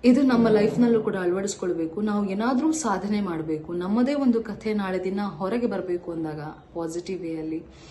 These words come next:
ಇಂಥ ಕಷ್ಟಗಳನ್ನೆಲ್ಲವನ್ನ ಕೂಡ ನಾವು ಮೆಟ್ಟಿ ನಿಲ್ಬೇಕು. ಅವಾಗ ಮಾತ್ರ ನಾವು ಸ್ಟ್ರಾಂಗ್ ಆಗೋದಕ್ಕೆ ಸಾಧ್ಯ. ನಮ್ಮದೇ ಒಂದು ಕಂಫರ್ಟ್ ಝೋನ್ ಅನ್ನ ಕ್ರಿಯೇಟ್ ಮಾಡ್ಕೊಂಡು ನಾವು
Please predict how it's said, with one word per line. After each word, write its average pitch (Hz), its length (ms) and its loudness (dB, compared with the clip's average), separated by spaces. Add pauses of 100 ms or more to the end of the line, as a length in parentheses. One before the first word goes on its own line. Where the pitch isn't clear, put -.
(320)
ಇಂಥ 202 220 -4
ಕಷ್ಟಗಳನ್ನೆಲ್ಲವನ್ನ 220 1120 0 (120)
ಕೂಡ 190 120 -6
ನಾವು 175 220 -6
ಮೆಟ್ಟಿ 160 280 -6
ನಿಲ್ಬೇಕು. 156 520 -6
ಅವಾಗ 208 240 0
ಮಾತ್ರ 226 280 -2
ನಾವು 226 240 4
ಸ್ಟ್ರಾಂಗ್ 185 400 -8
ಆಗೋದಕ್ಕೆ 175 400 -6
ಸಾಧ್ಯ. 156 400 -10 (380)
ನಮ್ಮದೇ 240 300 6
ಒಂದು 254 220 4
ಕಂಫರ್ಟ್ 214 440 -2
ಝೋನ್ 185 200 -4
ಅನ್ನ 180 160 -4
ಕ್ರಿಯೇಟ್ 185 400 -4
ಮಾಡ್ಕೊಂಡು 160 580 -4
ನಾವು 190 520 -6